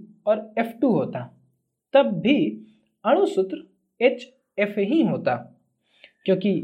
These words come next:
एच टू और एफ टू में दो और दो का न्यूनतम अनुपात एक एक ही है, तो अणु सूत्र एच एफ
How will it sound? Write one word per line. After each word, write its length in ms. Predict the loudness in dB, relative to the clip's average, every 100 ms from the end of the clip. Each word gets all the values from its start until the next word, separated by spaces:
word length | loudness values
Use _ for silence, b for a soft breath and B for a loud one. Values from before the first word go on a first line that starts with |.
| -6 -8 -4
एच 160 | -4 0
टू 100 | 0
और 260 | 2 -2 -2
एफ 160 | -6 -4
टू 100 | -2
में 340 | -2 -4 -8 -18 _ _ _
दो 140 | 0 0
और 220 | 2 0
दो 180 | 2 0
का 120 | -2
न्यूनतम 420 | -4 -2 -2 -2
अनुपात 540 | -2 -2 0 0 -4 -16 _ _ _ _ _ _ _ _ _ _
एक 160 | -6 -4
एक 120 | -4
ही 140 | -4
है, 100 | -6 -6 -12 _ _ _ _ _ _ _ _
तो 420 | 0 2 2 -4 -18 -8
अणु 160 | -6
सूत्र 420 | -2 -4 -2 -2 -4 -10 _ _ _ _ _ _ _
एच 360 | -2 -2 -4 -2
एफ 180 | -2